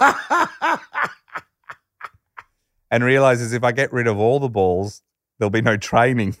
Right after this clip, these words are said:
<laughs> today." So that's what he does, right? He becomes great friends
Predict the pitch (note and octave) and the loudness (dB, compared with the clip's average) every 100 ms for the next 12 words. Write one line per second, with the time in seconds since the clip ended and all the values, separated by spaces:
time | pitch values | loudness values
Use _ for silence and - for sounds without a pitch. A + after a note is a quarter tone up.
0 | - - - C4 G2+ F#2 F2 - _ - | -16 -20 -8 -2 0 0 -4 -8 _ -2
1 | A#2 A#2+ A#2 A#2 A2 A2+ A#2+ G#2+ G2+ E2 | 0 0 0 -4 -2 0 0 0 -2 -2
2 | - _ - _ F#4+ _ _ _ _ _ | -6 _ -20 _ -20 _ _ _ _ _
3 | _ C3+ C#3+ C#3+ D#3 D3+ C3 C3 C#3 D#3 | _ -4 -2 0 0 0 -6 -2 2 2
4 | D#3+ - C3 B2 G2+ F#2+ G#2 - | 2 -6 0 2 2 -2 -6 -10